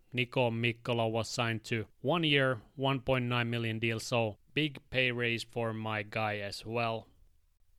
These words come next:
And as I've stated, the team is in good shape currently, so there has not been a need for drastic changes at this point, and I think that's enough said,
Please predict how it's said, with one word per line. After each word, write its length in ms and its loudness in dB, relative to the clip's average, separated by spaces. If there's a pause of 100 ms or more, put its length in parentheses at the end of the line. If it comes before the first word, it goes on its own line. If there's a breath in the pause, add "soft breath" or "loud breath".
(300)
And 160 4
as 120 4
I've 160 2
stated, 460 6
the 100 2
team 360 2
is 160 2
in 160 2
good 240 2
shape 320 2
currently, 580 0 (160)
so 260 0
there 340 0
has 340 -2
not 480 -2
been 260 0
a 160 0
need 320 -2
for 300 -4
drastic 500 -4
changes 480 -4
at 220 -6
this 140 -4
point, 360 -4 (480 soft breath)
and 160 0
I 140 2
think 320 -4
that's 300 -2
enough 500 -4
said, 360 -6